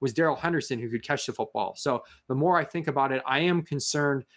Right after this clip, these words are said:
that Henderson keeps that pass catching role. And now you're not looking at a three down back with Cam Akers. You're looking at a two down back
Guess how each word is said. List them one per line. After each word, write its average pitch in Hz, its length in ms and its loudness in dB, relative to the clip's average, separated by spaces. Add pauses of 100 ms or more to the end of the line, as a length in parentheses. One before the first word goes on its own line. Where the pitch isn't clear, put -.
(220)
that 131 220 -2
Henderson 143 840 -2
keeps - 300 -4
that 143 240 0
pass 120 260 0
catching 117 320 -4
role. 123 460 0
And 135 120 -2
now 143 200 4
you're 135 160 -2
not 127 320 0
looking 127 240 -4
at 117 100 0
a 113 60 0
three 123 240 -2
down 113 200 0
back 113 300 2
with 113 140 -12
Cam 117 260 -4
Akers. 113 420 -2
You're 120 100 0
looking 135 280 -2
at 117 80 2
a 117 60 2
two 131 200 -6
down 120 240 0
back 120 280 0